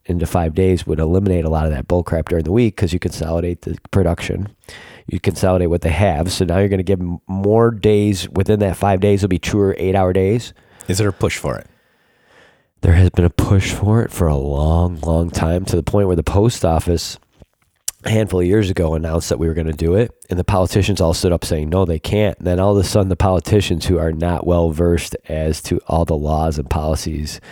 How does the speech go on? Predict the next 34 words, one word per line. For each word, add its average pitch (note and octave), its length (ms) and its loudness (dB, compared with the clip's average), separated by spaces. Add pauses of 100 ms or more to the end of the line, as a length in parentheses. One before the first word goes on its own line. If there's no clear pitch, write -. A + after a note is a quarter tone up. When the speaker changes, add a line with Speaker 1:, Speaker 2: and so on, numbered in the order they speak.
(300)
Speaker 1:
regarding F2 360 0
the A2 40 0
post A2+ 300 2
office A2+ 400 2
realized, F#2 380 2
"Holy G2+ 180 4
crap, G2+ 280 0
they E2 120 0
can G#2 240 0
do F#2 100 0
it C2 80 -2
without A#1 240 -10
our, - 100 -12
without D2+ 260 -6
our G#1 80 -10
approval." E2 520 -2 (300)
So - 160 -2
then G2+ 200 2
the G#2 180 0
only C#3 260 4
bill G#2+ 480 2 (380)
we've D3 180 2
been E3+ 100 2
asking G#2+ 500 0
since - 420 -6 (1120)
<sighs> - 500 -14
two A#2+ 240 2
thousand G#2 460 2
eleven D#2+ 640 -4 (380)
for F2 340 0
the D#2 400 -2 (1040)
Postal F#2+ 380 2
Reformation E2 640 -2
Act. - 480 -12